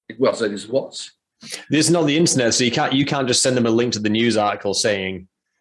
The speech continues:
Speaker 1: <laughs>
Speaker 2: "This, this thing's happened and now we're at seventy percent this month." You've got to hope that they picked up the Sao
Speaker 1: Yeah.
Speaker 2: Paulo Times that morning, and that's the only way you, they're gonna find out, right?
Speaker 1: <laughs> But, um, and so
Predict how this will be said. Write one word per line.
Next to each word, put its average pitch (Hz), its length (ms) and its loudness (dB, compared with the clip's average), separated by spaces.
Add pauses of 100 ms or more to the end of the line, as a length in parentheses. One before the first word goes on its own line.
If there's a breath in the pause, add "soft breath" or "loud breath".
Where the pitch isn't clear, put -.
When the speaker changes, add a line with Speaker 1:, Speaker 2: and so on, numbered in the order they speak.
(200)
Speaker 1:
<laughs> - 180 -18
Speaker 2:
"This, 165 680 -2
this 143 260 0
thing's 160 280 2
happened 120 360 -2
and 117 100 2
now 123 160 2
we're 123 220 2
at 113 80 -2
seventy 131 260 0
percent 110 320 -2
this 110 160 -8
month." 113 320 -6
You've 135 160 0
got 151 160 2
to 131 80 0
hope 139 240 2
that 131 80 -2
they 120 140 2
picked - 340 -4
up 117 220 0 (640)
the 120 100 0
Sao 135 220 2
Speaker 1:
Yeah. 143 60 -6
Speaker 2:
Paulo 135 360 2
Times 117 680 -4
that 117 160 -2
morning, 107 420 2
and 110 80 -2
that's 117 180 0
the 120 100 0
only 120 160 2
way 113 180 4
you, 113 180 0
they're 113 120 -6
gonna 107 160 -4
find 107 320 -2
out, 117 180 2
right? - 260 2
Speaker 1:
<laughs> - 680 -2 (380 loud breath)
But, 156 360 -2
um, 156 1160 0 (320)
and 190 480 -4
so 214 140 -6